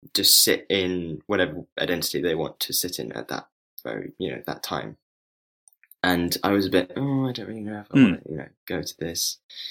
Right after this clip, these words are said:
Speaker 1: I, you know, I know trans people online, or, or I've sort of seen representations of trans people. I don't need, you know, that in-person thing. And then she eventually talked me into going to one. And yeah, I remember talking about,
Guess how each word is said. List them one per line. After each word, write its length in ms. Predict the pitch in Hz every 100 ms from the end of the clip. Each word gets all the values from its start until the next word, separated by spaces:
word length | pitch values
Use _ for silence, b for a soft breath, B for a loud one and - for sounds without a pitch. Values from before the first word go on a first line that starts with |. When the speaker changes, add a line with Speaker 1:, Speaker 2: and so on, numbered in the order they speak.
| B B -
Speaker 1:
I, 300 | 90 80 -
you 60 | 90
know, 180 | 78 82
I 100 | 92
know 220 | 104 101
trans 260 | 98 92 92
people 240 | 90 90
online, 400 | 90 87 85 82
or, 240 | 82 52
or 120 | 87 80
I've 100 | - -
sort 200 | - 78
of 80 | 76 - _ _ - -
seen 560 | - 98 90 82 73 -
representations 580 | 82 - 85 85 76 78
of 60 |
trans 180 | 85 73
people. 220 | 78 78
I 60 | 85
don't 140 | 76
need, 300 | 87 87 78 -
you 100 | 95
know, 140 | 76 - _ B B B B B _ -
that 440 | 87 82 73 - _ _
in-person 880 | - 85 85 80 87 82 - 76 76 -
thing. 400 | - 98 90 73 -
And 160 | 90 87
then 380 | 90 87 80 - _ _ _ _ _
she 200 | - 101
eventually 360 | 101 90 - 82
talked 200 | 82 -
me 80 |
into 160 | 73 -
going 280 | 82 80 78
to 120 | -
one. 260 | - 62 - -
And 440 | 76 80 - - - _ _ _ _ -
yeah, 180 | 117 113
I 100 | 82
remember 580 | 98 107 101 85 71 - _ _ _ _ _ _
talking 400 | - 110 - 92
about, 360 | 76 76 65